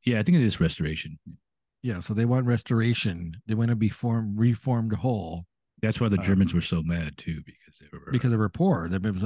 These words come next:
Speaker 1: Yeah, you for-,
Speaker 2: unreasonable
Speaker 1: like, they, they were forced to pay, like, uh, like, I
Speaker 2: Yeah.
Speaker 1: believe it was France and
Speaker 2: Uh, okay.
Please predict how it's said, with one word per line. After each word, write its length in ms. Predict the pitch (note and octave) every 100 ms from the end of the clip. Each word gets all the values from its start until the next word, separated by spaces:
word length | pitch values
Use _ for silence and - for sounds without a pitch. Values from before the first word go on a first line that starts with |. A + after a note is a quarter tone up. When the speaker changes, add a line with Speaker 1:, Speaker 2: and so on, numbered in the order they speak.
| A2
Speaker 1:
Yeah, 260 | A#2 A2 F2+
you 180 | F#2+
for-, 220 | F#2+ G#2 A2
Speaker 2:
unreasonable 20 |
Speaker 1:
like, 180 | G#2 F#2+
they, 100 | A2
they 220 | - B2
were 100 | G#2+
forced 380 | - B2 A2+ -
to 60 |
pay, 280 | F#2 G#2 G2 G2
like, 360 | F2+ E2+ E2+
uh, 280 | F2+ D#2+ D#2
like, 120 | D#2
I 0 |
Speaker 2:
Yeah. 200 | E3+ -
Speaker 1:
believe 200 | - F#2+
it 40 | F#2
was 80 | E2
France 420 | - F#2 F#2 F2
and 200 | D#2+ D#2+ - _ _ _ _ _ _ _ _ _ _ _ _ - -
Speaker 2:
Uh, 560 | B2+ B2+ B2+ B2 B2+ -
okay. 580 | C3+ C3 B2 F#2 F2+